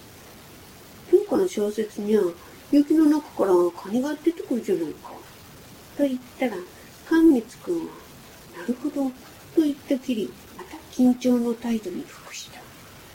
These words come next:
その時分の僕は、随分悪者食いの体調で、イナゴ、ナメクジ、赤ワイルなどは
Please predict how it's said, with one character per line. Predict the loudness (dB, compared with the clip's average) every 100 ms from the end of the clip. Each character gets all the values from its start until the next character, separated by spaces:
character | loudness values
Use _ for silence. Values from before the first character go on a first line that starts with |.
| -20 -20 -20 -20 -20 -20 -20 -20 -20 -20 -20 -20 -20 -20 -20 -10
そ | -4
の | 0
時 | 4
分 | 8 8
の | 8
僕 | 2 0 4 6
は、 | 6 2 -10 -20 -2
随 | 4 6
分 | 6 6 6 4
悪 | 2
者 | 2 4 2
食 | 0 2
い | 4
の | 4 4 2
体 | 0 -8 -6
調 | -6 -4
で、 | -4 -4 -12 -20 -20 -10 0
イ | 4
ナ | 4 2
ゴ、 | 2 4
ナ | 4
メ | 4
ク | 2 -2
ジ、 | -2 -8 -8 -18 -20 -20 -10 -6
赤 | 0 6
ワ | 8
イ | 8
ル | 8
な | 4 4
ど | 2 -2
は | -4